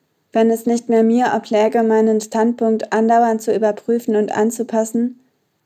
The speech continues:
fiele es mir dann leichter, von mir abzusehen? Zwei.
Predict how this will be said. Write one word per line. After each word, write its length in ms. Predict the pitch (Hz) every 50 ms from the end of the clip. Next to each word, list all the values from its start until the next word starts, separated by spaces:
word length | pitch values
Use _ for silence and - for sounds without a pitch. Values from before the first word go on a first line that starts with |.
| _ -
fiele 220 | - 233 233 220
es 140 | - 226 -
mir 120 | 233 226
dann 140 | 214 214 214
leichter, 540 | 208 214 208 214 233 - - 240 240 240 - _ _ _
von 200 | _ - 214 214 214
mir 160 | 214 208 -
abzusehen? 720 | 214 208 - - 233 226 - 226 226 240 247 262 - _ _ _ _ _ _ _ _ _ _ _ _ _ _ _ _ _ _ _ _ _ _ _ _ 302 330 349 _ _ _ _ _ _ _ _ _ _ _ _ _ _ _ _ _ -
Zwei. 420 | - - 240 220 214 208 208 -